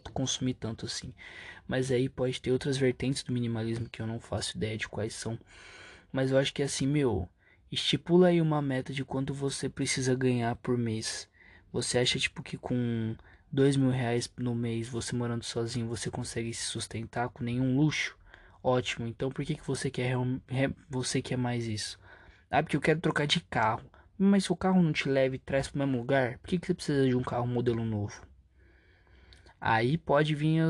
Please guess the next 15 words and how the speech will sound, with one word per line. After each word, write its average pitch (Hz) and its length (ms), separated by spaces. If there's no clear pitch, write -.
a, 127 640
a, 120 40
as 123 120
adversidades. 135 640
Ah, 120 80
porque - 200
meu 110 140
carro, 123 420
ele 131 400
bebe 131 360
muito. 123 500
Ah, 120 100
porque - 220
meu 117 160
carro, 127 500